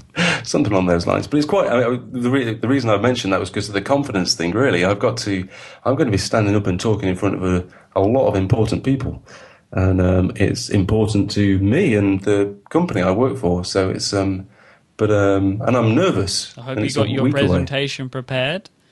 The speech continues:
Speaker 1: We're in the middle of preparing it now, but, you know, it's fine. I'll, I'll do it. I'm, I'm okay at talking nonsense for approximately forty minutes. You might know that.
Speaker 2: You didn't mean me and you, did you? When you
Speaker 1: No,
Speaker 2: said
Speaker 1: we're
Speaker 2: we're
Speaker 1: not, we're not both doing it. Don't worry.
Speaker 2: Oh, good. I thought, I, I thought, oh no, if we're preparing this now, then I have not prepared you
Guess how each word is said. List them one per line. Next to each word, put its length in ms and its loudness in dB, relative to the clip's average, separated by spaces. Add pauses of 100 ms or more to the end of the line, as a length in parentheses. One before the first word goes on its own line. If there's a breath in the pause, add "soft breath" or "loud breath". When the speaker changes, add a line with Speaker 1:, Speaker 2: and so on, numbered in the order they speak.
(500 loud breath)
Speaker 1:
We're 140 2
in 80 4
the 60 4
middle 160 2
of 100 0
preparing 380 2
it 100 -2
now, 240 0
but, 160 0
you 120 0
know, 80 4
it's 140 0
fine. 300 2
I'll, 120 2
I'll 180 0
do 140 -2
it. 180 0
I'm, 320 -4
I'm 140 0
okay 280 2
at 80 0
talking 340 2
nonsense 440 2
for 220 2
approximately 480 0
forty 320 0
minutes. 320 0
You 80 2
might 160 2
know 140 2
that. 320 0
Speaker 2:
You 80 -6
didn't 220 0
mean 200 2
me 220 2
and 100 0
you, 220 0
did 180 -14
you? 180 -8 (560)
When 140 -2
you 100 -2
Speaker 1:
No, 60 2
Speaker 2:
said 80 4
Speaker 1:
we're 80 4
Speaker 2:
we're 60 4
Speaker 1:
not, 180 -2
we're 100 2
not 120 2
both 220 4
doing 200 0
it. 120 -4
Don't 180 2
worry. 260 0
Speaker 2:
Oh, 180 -8
good. 280 -6 (240)
I 40 -4
thought, 420 0
I, 60 0
I 20 -4
thought, 240 -2
oh 100 2
no, 180 2
if 140 0
we're 120 0
preparing 460 0
this 180 -6
now, 240 4
then 200 -4
I 140 0
have 120 -2
not 200 0
prepared 400 -4
you 100 -2